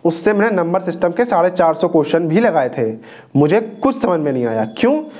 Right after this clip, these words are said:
क्योंकि वो बहुत ही basic से शुरुआत करी गई थी, उसके, उसके जो solution थे बिल्कुल basic तरीके से थे। वैसे अगर मैं करता तो मुझे दो दिन लग जाता पेपर सॉल्व करने में, जो mains का होता है या pre का होता है। तो वैसे तो मेरे को सीख,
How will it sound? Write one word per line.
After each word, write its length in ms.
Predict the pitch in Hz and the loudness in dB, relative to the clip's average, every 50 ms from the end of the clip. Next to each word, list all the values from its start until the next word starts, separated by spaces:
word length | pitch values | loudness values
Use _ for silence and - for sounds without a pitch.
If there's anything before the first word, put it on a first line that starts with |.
| - - - | -20 -6 -2
क्योंकि 200 | - - 180 262 | -2 0 2 4
वो 100 | 262 254 | 2 4
बहुत 220 | 180 190 196 190 285 | 4 2 0 2 0
ही 60 | 262 | 0
basic 360 | 185 196 202 196 202 269 - | 2 2 2 2 2 0 -2
से 100 | - 220 | 0 0
शुरुआत 300 | 226 185 180 175 175 - | 2 2 2 2 2 2
करी 140 | 170 156 156 | 2 2 4
गई 120 | 160 160 | 4 2
थी, 100 | 160 190 | 4 2
उसके, 200 | 214 220 220 240 | 0 2 2 0
उसके 320 | 220 165 165 - 214 208 190 | 0 0 0 0 0 2 2
जो 100 | 208 208 | 2 2
solution 420 | 180 170 156 156 147 175 196 180 | 2 2 2 2 0 0 0 0
थे 60 | 233 | 0
बिल्कुल 260 | 226 202 196 - 269 | 0 0 0 0 2
basic 320 | 214 233 233 226 262 254 247 | 4 4 2 2 2 0 0
तरीके 220 | 240 233 226 220 | 0 0 0 0
से 120 | 214 196 185 | 0 0 0
थे। 100 | 190 180 190 - - - - - - - - - 156 | -2 -4 -4 -6 -14 -16 -16 -18 -20 -20 -12 -4 0
वैसे 400 | 139 151 160 165 165 165 226 233 | 2 4 4 2 2 2 2 2
अगर 180 | 226 233 233 | 2 2 0
मैं 140 | 226 233 226 | 0 0 0
करता 360 | 226 226 226 220 233 233 240 - - - - - - _ - | -2 -2 0 0 -2 -2 -4 -8 -14 -20 -20 -20 -8 _ 0
तो 60 | 214 | 0
मुझे 260 | 196 190 196 185 196 | 2 2 2 2 2
दो 160 | 175 180 175 170 | 2 2 2 4
दिन 120 | 180 180 | 4 2
लग 120 | 185 180 | 2 2
जाता 180 | 175 180 175 175 | 2 2 2 2
पेपर 180 | 175 170 175 165 | 0 0 0 0
सॉल्व 180 | 175 165 165 | 0 2 2
करने 240 | 165 160 156 156 151 | 2 2 2 2 2
में, 300 | 147 143 143 143 - - - - - - | 2 0 -2 -4 -6 -14 -20 -14 -6 -2
जो 120 | 139 151 | 2 2
mains 260 | 151 151 151 151 147 147 | 4 4 4 2 2 2
का 100 | 151 143 | 2 2
होता 240 | 139 135 139 139 | 2 2 0 0
है 360 | 131 127 127 127 - - - - 135 | 2 2 0 -2 -6 -14 -8 -2 2
या 140 | 135 143 139 | 4 4 4
pre 260 | 143 151 143 135 127 | 2 2 0 0 2
का 100 | - 135 | 2 2
होता 260 | 131 123 120 - 123 | 2 2 0 0 -2
है। 160 | 120 120 120 120 - - - - - - _ - | -2 -4 -6 -12 -18 -20 -20 -20 -20 -10 _ 0
तो 100 | 254 226 | 2 4
वैसे 260 | 214 196 190 - 214 | 4 2 2 2 0
तो 80 | 202 226 | 0 0
मेरे 140 | 214 220 220 | 0 0 0
को 60 | 208 | 0
सीख, 220 | 208 220 220 220 | 0 0 0 0